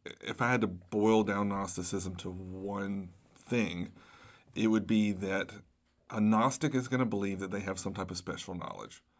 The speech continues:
some type of, um, knowledge about truth or about the, a lot of times it's about the nature of the universe and, and all that kind of stuff. So, um, one of the things that I, I think's interesting about the Gnostics, um, is that they are so varied, even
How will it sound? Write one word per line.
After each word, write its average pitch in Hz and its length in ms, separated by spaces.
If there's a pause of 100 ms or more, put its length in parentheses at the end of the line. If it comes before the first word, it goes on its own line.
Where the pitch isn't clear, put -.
(240)
some - 160
type 92 200
of, 95 360 (180)
um, 82 380 (400)
knowledge 107 500
about 92 360
truth 151 580
or 101 160
about 98 340
the, 87 260 (260)
a 87 40
lot 87 120
of 95 60
times 92 260
it's 90 140
about - 300 (480)
the 95 80
nature 98 440
of 98 140
the 98 60
universe 101 560
and, 98 340
and 101 160
all 95 180
that 98 100
kind 90 140
of 87 80
stuff. - 200
So, 98 280 (540)
um, 104 400
one 120 140
of 131 80
the 120 60
things 117 280
that 104 100
I, 107 220
I - 40
think's - 380
interesting 113 440
about 101 400
the 104 100
Gnostics, 104 760 (120)
um, 98 320
is 113 180
that 110 120
they 107 100
are 113 200
so 117 180
varied, 92 340
even 110 320